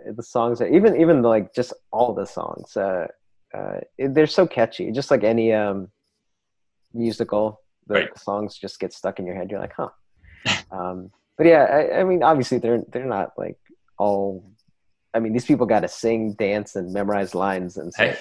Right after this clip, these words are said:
Speaker 1: y-, y-, hey, you, you, you,
Speaker 2: Don't
Speaker 1: you
Speaker 2: knock
Speaker 1: can't
Speaker 2: it.
Speaker 1: be an expert in, in everything, but, um,
Speaker 2: Exactly.
Speaker 1: yeah, I mean, if it's not for you, it's not for you. But, um, I, I enjoyed it a lot.
Speaker 2: What, um, what book are you reading,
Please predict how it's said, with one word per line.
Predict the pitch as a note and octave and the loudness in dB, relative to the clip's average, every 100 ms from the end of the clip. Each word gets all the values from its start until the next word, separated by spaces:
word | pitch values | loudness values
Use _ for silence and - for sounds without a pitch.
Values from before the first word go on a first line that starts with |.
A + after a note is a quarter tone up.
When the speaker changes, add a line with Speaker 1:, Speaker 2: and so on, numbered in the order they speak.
| A2 | -12
Speaker 1:
y-, | A2 - | -14 -8
y-, | A2 G#2 - | -4 -4 0
hey, | A2+ F#2+ - - - _ - | 0 0 -8 -20 -20 _ -10
you, | G#2 | -8
you, | G2+ - A2 - G#2 | -6 -6 -8 -8 -6
you, | A2 | -4
Speaker 2:
Don't | - | -2
Speaker 1:
you | |
Speaker 2:
knock | F2+ F2+ | -2 -2
Speaker 1:
can't | A2 | -2
Speaker 2:
it. | - | -2
Speaker 1:
be | A2+ | -2
an | |
expert | G2+ - A2+ G2+ | -2 -4 -4 -4
in, | F2+ - | -6 -8
in | G2 F2 | -8 -4
everything, | G#2 G2 G2 F2+ F2+ | -4 -4 -6 -10 -8
but, | F2 | -4
um, | |
Speaker 2:
Exactly. | F#2+ - - - - | -2 -2 -6 -8 2
Speaker 1:
yeah, | A3 | 4
I | D#3 | 8
mean, | E3 | 8
if | F3 | 6
it's | E3 F#3+ | 4 2
not | F3 | 0
for | D#3 | 2
you, | C3+ | 0
it's | C3 - | 0 -4
not | A2+ - | -4 -4
for | |
you. | G#2+ A2 A2+ | -2 -2 -2
But, | - G2+ - _ | -4 -4 -4 _
um, | - A2 G2+ G2+ G2 G2+ _ _ | -6 -4 -4 -8 -12 -18 _ _
I, | F#2+ A#2+ G2 - | 2 2 2 -4
I | F2 | -8
enjoyed | F2 F#2 - | -8 -12 -12
it | - | -12
a | - | -12
lot. | - C#2 | -14 -14
Speaker 2:
What, | F2+ A2 A2+ | 0 4 6
um, | A2 G2+ F#2+ F2+ - _ - - | 4 4 0 -4 -12 _ -12 -8
what | - A#2+ | -2 -2
book | A#2+ A#2+ | 0 0
are | |
you | F#2 | -2
reading, | E2+ E2 | -2 -6